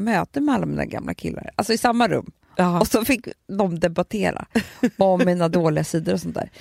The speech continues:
Speaker 1: Jag tror att det skulle vara den bästa
Speaker 2: Debatten?
Speaker 1: Nej, men alltså det skulle vara så intressant, för jag tror att jag har varit väl ganska olika i, i olika relationer.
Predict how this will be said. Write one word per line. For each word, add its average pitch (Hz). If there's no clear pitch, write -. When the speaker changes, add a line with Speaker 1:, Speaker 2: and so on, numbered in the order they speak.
Speaker 1:
Jag -
tror 262
att 247
det -
skulle 220
vara 214
den 208
bästa 190
Speaker 2:
Debatten? -
Speaker 1:
Nej, 311
men 277
alltså 262
det 240
skulle 285
vara 247
så 202
intressant, 202
för -
jag 185
tror 196
att -
jag 196
har 190
varit 185
väl 190
ganska -
olika 240
i, 147
i 156
olika 156
relationer. 190